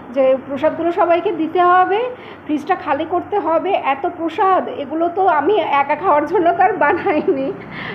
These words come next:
সবাইকে দেবো বলেই তো বানানো হয়েছে। তো যাই হোক, কালকে লক্ষ্মীনারায়ণকে বসানো হয়নি, তো ওই জন্য মনটা খুব খারাপ লাগছে।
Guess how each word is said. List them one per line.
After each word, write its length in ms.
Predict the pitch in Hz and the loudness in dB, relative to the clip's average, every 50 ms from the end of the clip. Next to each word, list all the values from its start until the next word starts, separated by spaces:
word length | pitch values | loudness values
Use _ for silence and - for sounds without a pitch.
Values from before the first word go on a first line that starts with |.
| - - - | -12 -4 -2
সবাইকে 360 | 285 269 285 294 - 403 349 | -2 0 0 0 -2 -2 -4
দেবো 300 | 254 262 254 254 254 285 | 0 2 2 2 2 0
বলেই 340 | 277 285 294 294 302 320 339 - | -4 -4 -4 -2 -2 -2 -2 -4
তো 80 | 427 392 349 - - - - - - - 311 | -6 -6 -6 -6 -10 -14 -14 -14 -12 -8 -4
বানানো 440 | 302 302 294 277 277 277 269 269 269 | -2 0 0 0 -2 -4 -4 -4 -4
হয়েছে। 480 | 262 262 254 240 240 233 - - 240 240 240 240 - - - - - - - - - - - - - | -4 -4 -6 -6 -6 -6 -8 -8 -10 -10 -10 -12 -14 -18 -20 -20 -20 -20 -18 -16 -16 -16 -16 -8 -2
তো 60 | 320 330 330 330 | 0 2 2 2
যাই 360 | 330 359 339 320 330 339 339 | 2 2 2 2 2 0 0
হোক, 260 | 320 392 427 427 427 - - - - - - - - - - - - - - - - - - - - - - - - - - - - - - - | 0 0 -2 -2 -4 -6 -12 -16 -18 -20 -20 -20 -20 -20 -20 -20 -20 -20 -20 -20 -20 -20 -20 -20 -20 -20 -20 -20 -20 -20 -20 -20 -20 -20 -14 -6
কালকে 300 | 285 277 262 269 269 339 339 | -2 0 0 0 0 -2 0
লক্ষ্মীনারায়ণকে 800 | 311 277 269 269 - - 285 285 277 262 262 269 277 262 311 320 | 2 2 2 2 -2 -4 -2 0 2 2 2 2 0 -2 -4 -4
বসানো 480 | 247 240 220 214 - 262 247 254 254 269 262 240 | -2 -2 -2 -2 -2 -2 -2 -2 -2 -4 -4 -4
হয়নি, 400 | 220 208 196 196 196 202 202 202 - - - - - - - - - | -4 -4 -4 -4 -6 -6 -8 -10 -12 -14 -18 -18 -20 -20 -20 -12 -6
তো 60 | 233 233 240 | -2 0 0
ওই 80 | 240 | 0
জন্য 220 | 226 262 269 262 269 277 | 0 0 -2 0 -2 -2
মনটা 460 | 277 262 247 240 240 240 240 269 269 | 0 0 0 0 0 0 0 0 0
খুব 200 | 269 - 330 311 - - | 0 -2 -8 -8 -8 -6
খারাপ 300 | - 254 233 247 262 - 294 | -4 0 2 2 0 0 0
লাগছে। 440 | 277 269 269 269 - - - 330 | 0 0 0 -2 -6 -8 -6 -6